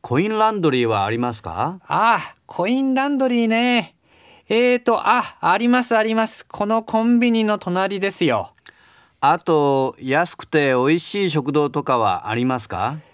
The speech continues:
Speaker 2: えーと、喫茶店とファミリーレストランは駅の前にあるんですけどね。食堂はちょっと。
Speaker 1: ああ、いいですよ。でも、いろいろあっ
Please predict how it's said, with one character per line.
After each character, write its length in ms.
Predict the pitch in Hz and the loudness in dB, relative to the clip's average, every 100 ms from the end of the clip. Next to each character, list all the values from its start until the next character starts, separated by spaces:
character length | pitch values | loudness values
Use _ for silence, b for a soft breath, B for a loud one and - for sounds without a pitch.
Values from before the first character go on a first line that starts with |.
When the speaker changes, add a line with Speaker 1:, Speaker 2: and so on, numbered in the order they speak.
| B B | B B
Speaker 2:
え 360 | - 254 247 233 | -2 0 0 -2
ー 80 | 233 _ | -4 _
と、 440 | 233 220 214 208 | 0 2 2 0
喫 440 | 202 - - - - | -2 -8 -8 -8 -4
茶 140 | 240 | -4
店 420 | 240 254 233 233 | -2 0 2 0
と 440 | 226 - 214 214 208 | 0 -2 0 0 -2
フ 120 | - | -2
ァ 80 | 175 | -2
ミ 180 | 220 233 | 0 0
リ 220 | 233 233 | 2 2
ー 40 | |
レ 120 | 226 | 0
ス 80 | 233 | -2
ト 100 | - | -2
ラ 160 | 185 165 | -2 0
ン 80 | 147 | 0
は 200 | 135 135 | 0 0
駅 260 | 175 190 | -2 -2
の 140 | 185 160 | -2 0
前 280 | 151 151 | 0 0
に 120 | 147 139 | -2 -2
あ 100 | 143 | -2
る 100 | 147 | -2
ん 100 | 139 | -2
で 120 | 139 | -4
す 100 | - | -4
け 120 | 123 | -4
ど 140 | 120 | -2
ね。 800 | 113 120 131 127 123 120 113 110 | -2 -2 -2 -2 -2 -2 -4 -6
食 540 | 107 - 117 _ - 214 | -8 -12 -14 _ -8 -6
堂 380 | 208 202 202 196 | -2 0 0 0
は 220 | 180 180 | 0 -2
ち 160 | - 202 | -2 -6
ょ 40 | |
っ 60 | 196 _ _ | -6 _ _
と。 800 | 147 131 120 113 110 107 104 - - | 0 2 2 2 0 0 -2 -6 0
Speaker 1:
あ 220 | 127 120 | 2 2
あ、 60 | |
い 140 | 123 180 | 2 0
い 40 | |
で 120 | 180 | 0
す 120 | 143 117 | 0 -2
よ。 200 | 92 - b b b b b | -4 -8 b b b b b
で 140 | 131 208 | -2 2
も、 380 | 196 143 110 - | 2 2 -2 -8
い 100 | 117 | -2
ろ 140 | 123 | 2
い 40 | 147 | 4
ろ 140 | 160 | 2
あ 40 | |
っ 100 | 170 | 0